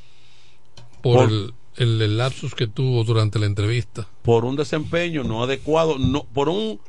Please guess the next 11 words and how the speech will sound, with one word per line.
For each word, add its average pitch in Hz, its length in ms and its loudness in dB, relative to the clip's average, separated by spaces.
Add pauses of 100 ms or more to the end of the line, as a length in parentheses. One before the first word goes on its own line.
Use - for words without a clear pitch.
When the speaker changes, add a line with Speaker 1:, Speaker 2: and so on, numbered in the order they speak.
(320)
Speaker 2:
por 143 180 4
un 202 100 0
desempeño 175 640 2
no 196 520 0
acorde 202 600 0
con 156 180 0
su 135 220 0
nivel, 117 460 2
su 110 200 0
estatura. 101 640 0 (220)
Speaker 1:
Claro, 101 380 -2